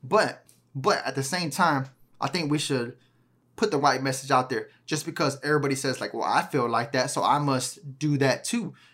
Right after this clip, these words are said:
I gained a bunch of weight. Let me celebrate too." And then now you got two people celebrating. And then you see a third person that's like, "Dude, I gained so much weight, but I'm so much happier now. Let me try that. Let me try that. Let me try that." Like,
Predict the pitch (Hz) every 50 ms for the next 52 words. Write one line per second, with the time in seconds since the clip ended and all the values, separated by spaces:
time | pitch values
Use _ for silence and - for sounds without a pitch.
0 | _ _ - - 110 123 139 139 190 156 131 131 120 127 131 123 - 135 113 107
1 | 123 127 147 - - _ _ _ - 127 143 151 196 208 196 - - 147 143 139
2 | 135 151 175 165 165 - - 254 226 143 131 - _ _ _ - - 131 143 143
3 | 143 143 147 147 - - - - - 262 254 - 202 190 196 - - - - 135
4 | 131 123 135 135 127 120 120 123 127 127 135 147 151 147 - 196 185 190 - 233
5 | 220 208 202 202 - 143 131 - 139 131 127 - 123 127 127 131 - - - _
6 | _ - 151 165 160 - 202 175 196 190 - - 208 202 208 208 208 - 233 208
7 | - 147 165 170 165 - - 226 208 202 196 196 196 196 208 202 202 202 165 160
8 | 170 175 165 151 135 127 - - - _ - - 202 208 233 240 202 - 185 151
9 | 123 123 117 131 120 - - - _ _ _ _ - 196 214 220 220 208 196 -
10 | 151 127 123 117 127 117 - - _ _ _ - 196 214 220 220 208 - 175 143
11 | 127 123 117 - - 139 131 131